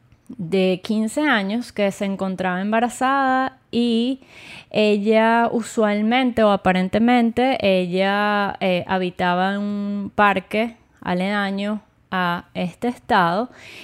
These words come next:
y pues, eh, por necesidad del hambre, eh,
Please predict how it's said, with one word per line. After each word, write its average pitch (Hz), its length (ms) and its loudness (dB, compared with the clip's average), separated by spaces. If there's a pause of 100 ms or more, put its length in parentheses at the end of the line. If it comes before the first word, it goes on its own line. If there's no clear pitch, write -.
(120)
y 294 420 0 (260)
pues, 190 840 2
eh, 190 360 4
por 190 240 2
necesidad 190 920 2 (220)
del 226 300 4
hambre, 254 640 4
eh, 202 640 -2